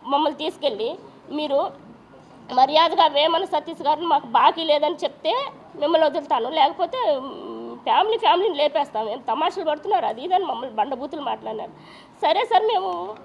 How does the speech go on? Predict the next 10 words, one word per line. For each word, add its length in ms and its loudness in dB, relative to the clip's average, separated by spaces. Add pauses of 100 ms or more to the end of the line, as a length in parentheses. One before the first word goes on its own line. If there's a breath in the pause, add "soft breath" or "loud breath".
(280)
మా 120 4
బిడ్డలు 320 -2
ప్రాణాలతో 520 4
ఉంటే 220 -2
చాలనే 440 4
ఉద్దేశంతో, 600 -4 (360 loud breath)
"సరే 160 6
మీరు 180 2
ఏం 340 0
చెప్తారో 340 -2